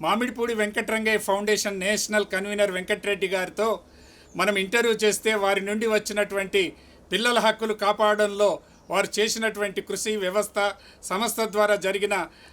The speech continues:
అంశాలను చక్కగా వివరించారు. అటువంటి వివరించినటువంటి మహానుభావంతో ఈ ఇంటర్వ్యూలో అనేక విషయాలు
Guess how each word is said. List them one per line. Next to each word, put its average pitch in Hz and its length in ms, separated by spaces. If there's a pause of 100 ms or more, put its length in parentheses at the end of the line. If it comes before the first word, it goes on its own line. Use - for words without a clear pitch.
అంశాలను 220 480
చక్కగా 208 500
వివరించారు. 190 720 (460)
అటువంటి 226 720 (140)
వివరించినటువంటి 214 1120 (180)
మహానుభావంతో 202 1040 (320)
ఈ 190 140
ఇంటర్వ్యూలో 226 520
అనేక 233 280
విషయాలు 208 580